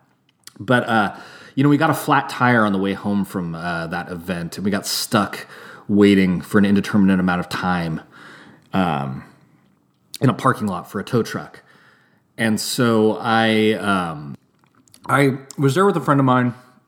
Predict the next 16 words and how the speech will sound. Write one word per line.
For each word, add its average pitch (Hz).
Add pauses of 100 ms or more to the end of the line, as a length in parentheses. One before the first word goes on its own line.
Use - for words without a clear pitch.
(180)
and 110 (220)
I -
think 202
maybe, 165
like, 117
'cause 131
we're 135
right 139
there 143
at 123
this 107
gas 117
station, 123
and 107
there's 98
this, 92